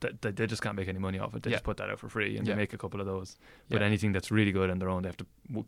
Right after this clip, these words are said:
Speaker 1: hold it for an album kind of thing.
Speaker 2: Yeah,
Speaker 1: Yeah,
Speaker 2: yeah,
Speaker 1: so
Speaker 2: for
Speaker 1: that's,
Speaker 2: sure.
Speaker 1: that's kind of what it's
Speaker 2: For
Speaker 1: about
Speaker 2: su-,
Speaker 1: and what
Speaker 2: for
Speaker 1: it is.
Speaker 2: sure, yeah.
Speaker 1: Yeah.
Speaker 2: I mean, I'm, uh, and that, and that's the thing, you know. I mean, there's no kind of quick and easy way of clearing something, you know. I, I, I do think that will probably happen in the future, you
Speaker 1: Mm.
Speaker 2: know, that there will be a slightly more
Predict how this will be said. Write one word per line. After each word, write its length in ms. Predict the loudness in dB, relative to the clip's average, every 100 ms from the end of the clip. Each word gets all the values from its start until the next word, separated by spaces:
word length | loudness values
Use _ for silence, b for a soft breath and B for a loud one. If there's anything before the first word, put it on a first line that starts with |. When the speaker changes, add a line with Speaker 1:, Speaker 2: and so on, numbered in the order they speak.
| 0
Speaker 1:
hold 240 | 0 0
it 80 | -2
for 120 | -4
an 80 | -4
album 240 | -4 -6
kind 140 | -8 -8
of 60 |
thing. 120 | -10 -6
Speaker 2:
Yeah, 400 | 4 6 8 6 0
Speaker 1:
Yeah, 80 |
Speaker 2:
yeah, 100 | 0
Speaker 1:
so 80 | 0
Speaker 2:
for 40 | 4
Speaker 1:
that's, 100 | 4
Speaker 2:
sure. 160 | 4 0
Speaker 1:
that's 180 | -2 -4
kind 140 | -4
of 100 | -4
what 120 | -8
it's 120 | -8 -4
Speaker 2:
For 80 | -2
Speaker 1:
about 100 | 0
Speaker 2:
su-, 60 |
Speaker 1:
and 100 | -2
what 60 | -2
Speaker 2:
for 60 | -2
Speaker 1:
it 40 |
is. 60 | 2
Speaker 2:
sure, 260 | 4 4
yeah. 280 | 4 0 0
Speaker 1:
Yeah. 40 | 0
Speaker 2:
I 40 |
mean, 160 | 0 0
I'm, 200 | 0 -2 -4
uh, 40 | -2 2
and 100 | 2
that, 140 | 2
and 80 | 2
that's 160 | 2 0
the 80 |
thing, 220 | -2 -2 -2
you 80 |
know. 220 | -6 -8 -8
I 40 |
mean, 180 | -10 -8
there's 160 | -8 -2
no 360 | 0 0 -2 -8 b b b -10
kind 180 | -4 -2
of 100 | -2
quick 220 | -4 -2
and 100 | -2
easy 240 | -4 -4
way 260 | -2 0 0
of 100 | -4
clearing 260 | -4 -4 -2
something, 300 | -4 -8 -10
you 100 | -10
know. 100 | -8 -4
I, 80 | -2
I, 240 | -2 -4 -2
I 80 | 0
do 120 | 2
think 200 | 2 2
that 140 | 0
will 100 | 0
probably 320 | 0 0 0 -4
happen 240 | -6 -6
in 80 | -10
the 60 |
future, 360 | -6 -8 -6 -12 -10
you 100 | -6
Speaker 1:
Mm. 40 |
Speaker 2:
know, 140 | -4 -4
that 160 | -8 -8
there 100 | -6
will 100 | -6
be 140 | -6 -8
a 100 | -10 _ b b b b b -10
slightly 460 | -8 -4 -4 -4
more 400 | -4 -2 -2 -4